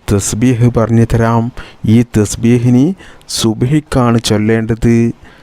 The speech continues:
സുബ്ഹി സമയത്ത് നീ നൂറ് പ്രാവശ്യം ഇത് എല്ലാ ദിവസവും മുടങ്ങാതെ ചൊല്ലണം" എന്ന് പറഞ്ഞു കൊടുത്തു. എന്നതിൻ്റെ ശേഷം മുത്തുനബി സല്ലല്ലാഹു അലൈഹി വസല്ലമ തങ്ങൾ വീണ്ടും പറഞ്ഞു,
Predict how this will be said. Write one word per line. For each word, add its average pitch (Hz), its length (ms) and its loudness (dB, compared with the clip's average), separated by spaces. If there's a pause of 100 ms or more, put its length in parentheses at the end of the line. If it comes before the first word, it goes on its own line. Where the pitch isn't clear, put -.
(160)
സുബ്ഹി 110 480 -2
സമയത്ത് 123 680 0 (360)
നീ 110 280 2
നൂറ് 110 560 2
പ്രാവശ്യം 117 580 -2
ഇത് 110 200 0
എല്ലാ 113 640 0
ദിവസവും 113 720 0
മുടങ്ങാതെ 113 640 0
ചൊല്ലണം" 113 600 0
എന്ന് 117 160 0
പറഞ്ഞു 117 300 -2
കൊടുത്തു. 117 380 0 (880)
എന്നതിൻ്റെ 117 460 0
ശേഷം 117 540 0
മുത്തുനബി 113 440 0
സല്ലല്ലാഹു 117 800 0
അലൈഹി 110 260 2
വസല്ലമ 120 520 0
തങ്ങൾ 117 460 0
വീണ്ടും 113 320 0
പറഞ്ഞു, 120 540 0